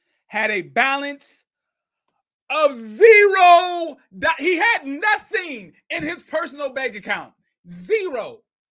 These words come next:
Nada. It was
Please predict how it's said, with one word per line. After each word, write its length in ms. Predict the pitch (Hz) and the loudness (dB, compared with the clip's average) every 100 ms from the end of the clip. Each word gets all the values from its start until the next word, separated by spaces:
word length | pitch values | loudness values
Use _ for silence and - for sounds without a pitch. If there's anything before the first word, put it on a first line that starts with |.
| _ _ _ _ | _ _ _ _
Nada. 840 | 175 254 339 320 277 233 180 120 _ _ _ _ _ _ _ _ _ _ - | -16 -8 -4 -4 -4 -6 -8 -10 _ _ _ _ _ _ _ _ _ _ -12
It 160 | 202 - | -12 -10
was 420 | 220 220 196 156 | -10 -8 -10 -18